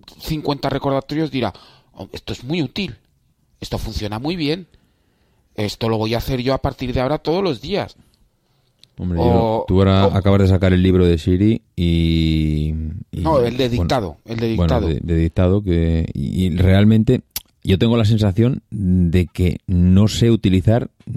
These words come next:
Speaker 2: o que se me escapan tantísimas cosas que tiene el sistema operativo que, que cuando ves libros como el tuyo dices, "Ostras, <laughs> es que,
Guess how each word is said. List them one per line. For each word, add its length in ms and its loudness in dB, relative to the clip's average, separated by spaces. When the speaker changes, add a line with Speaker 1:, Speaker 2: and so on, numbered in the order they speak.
Speaker 2:
o 160 -4
que 120 0
se 100 4
me 80 6
escapan 420 0
tantísimas 680 2
cosas 280 2
que 100 0
tiene 200 4
el 60 2
sistema 320 2
operativo 560 2
que, 280 0
que 120 -12
cuando 340 2
ves 200 0
libros 300 2
como 200 2
el 100 0
tuyo 220 4
dices, 280 -4
"Ostras, 440 -10
<laughs> 140 -6
es 140 0
que, 200 -2